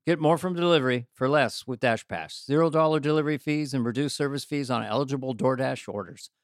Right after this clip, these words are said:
Sign up for DashPass today and get your first thirty days free if you're a new member.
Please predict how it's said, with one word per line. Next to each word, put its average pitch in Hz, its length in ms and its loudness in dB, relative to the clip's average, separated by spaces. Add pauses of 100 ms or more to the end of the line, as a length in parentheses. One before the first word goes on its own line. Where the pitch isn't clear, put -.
(200)
Sign 170 220 4
up 165 100 2
for 165 80 -2
DashPass 156 640 2
today 147 320 0
and 156 100 -2
get 127 200 0
your 117 80 -2
first 180 420 -2
thirty 156 260 2
days 131 220 2
free 175 400 0
if 156 200 0
you're 170 160 4
a 160 40 4
new 156 140 6
member. 131 400 2